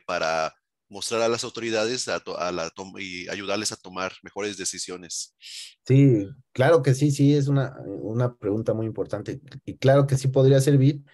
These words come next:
Speaker 2: y casi nunca se toma en cuenta como tal, ¿no? O sea, de-, en muchos análisis se hacen mapas y eso, pero no se toma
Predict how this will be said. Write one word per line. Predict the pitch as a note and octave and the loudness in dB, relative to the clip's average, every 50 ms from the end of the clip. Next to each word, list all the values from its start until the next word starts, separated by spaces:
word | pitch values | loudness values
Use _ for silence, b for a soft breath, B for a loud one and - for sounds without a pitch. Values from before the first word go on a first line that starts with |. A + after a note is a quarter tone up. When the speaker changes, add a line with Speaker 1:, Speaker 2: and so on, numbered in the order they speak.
| b b b b b b b | b b b b b b b
Speaker 2:
y | _ - B2 B2 - | _ -4 -2 -2 -4
casi | - - E3 E3 D#3 C#3 E3+ | 0 4 4 4 4 4 0
nunca | D#3 D#3 D#3 D3 E3 D#3 | 0 0 0 2 2 0
se | C#3+ - C3 | 0 0 -4
toma | C3 - C#3 C3+ C3+ C3+ | -2 0 0 2 2 2
en | B2+ | 0
cuenta | C3 C#3 D#3+ C3 B2 A#2+ B2 | 0 0 -2 0 0 -4 -6
como | - A#2+ B2 B2+ | -6 -8 -10 -6
tal, | C3 E3 D#3 C3 | -6 -6 -6 -4
¿no? | A#2+ D3+ - - | -6 -8 -10 -10
O | A2 | -14
sea, | - - A2+ G2+ | -8 -4 0 0
de-, | F#2+ F2+ F#2 E2+ D2 C3 - - - - - _ | 0 0 -2 -6 -6 -8 -10 -12 -14 -16 -14 _
en | - G2+ | -10 -8
muchos | A2+ A2+ - - - | -8 -8 -8 -2 -2
análisis | B2 A2 A2 G#2+ A2 G#2+ A2+ G2+ - | 0 0 0 -2 -4 -6 -8 -8 -2
se | - G#2+ | -2 -2
hacen | G2+ - A2+ G#2+ | -2 -2 -6 -6
mapas | G#2 G2+ G2 G2 - G2+ G2 - | -4 -6 -6 -2 -2 -4 -4 -4
y | G2+ | -8
eso, | F#2 - C3+ C3+ C3 | -4 -4 -4 -4 2
pero | - A2+ G#2 G#2+ A2 | 4 6 6 6 4
no | A2+ A2+ A#2 | 4 2 0
se | C3+ - - | 0 -2 -4
toma | - - A#2+ A2+ A#2 A2+ A2+ G#2+ G#2 - | -2 -2 -2 -2 -2 -4 -4 -6 -8 -12